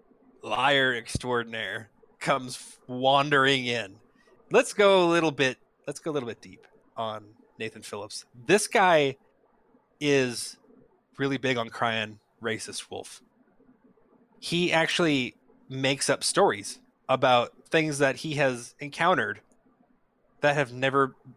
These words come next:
happened. They've never been corroborated ever by anyone, ever. He said that whenever he was in Detroit, he was accosted by a bunch of kids that were at a college frat party,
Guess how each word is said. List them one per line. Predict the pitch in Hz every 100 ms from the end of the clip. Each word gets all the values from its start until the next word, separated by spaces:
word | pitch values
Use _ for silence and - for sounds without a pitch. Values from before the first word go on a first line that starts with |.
| _
happened. | - 151 160 92 _
They've | 135 131
never | 147 156
been | 160
corroborated | - 139 139 117 107 -
ever | 147 117 92
by | 143
anyone, | 147 143 113 101 - _ 139
ever. | 127 107 - _ _ _ _ _ _ _
He | - 175
said | - 180
that | 165 147
whenever | 151
he | 135 160
was | 160 127
in | 135 123 113
Detroit, | 117 - 285 269 151 - -
he | - 175
was | 160
accosted | 160 160 156 - 143
by | 143
a | 139
bunch | 135 139 151
of | 139
kids | - 147 123
that | 135
were | 127 127
at | 123 127
a | 117
college | - 156 139 127
frat | - 170 170
party, | 143 127 120